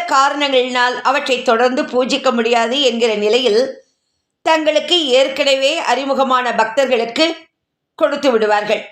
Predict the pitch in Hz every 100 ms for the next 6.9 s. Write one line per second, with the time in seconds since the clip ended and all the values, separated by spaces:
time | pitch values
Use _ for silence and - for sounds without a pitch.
0 | _ 208 233 254 247 247 254 277 320 320
1 | _ _ _ _ _ _ 254 262 294 277
2 | 277 269 254 247 240 233 277 277 302 262
3 | 254 254 254 247 247 247 247 254 262 247
4 | 240 254 294 262 254 240 226 214 247 277
5 | 269 240 240 311 262 247 254 240 226 226
6 | 220 220 202 - 269 240 226 226 247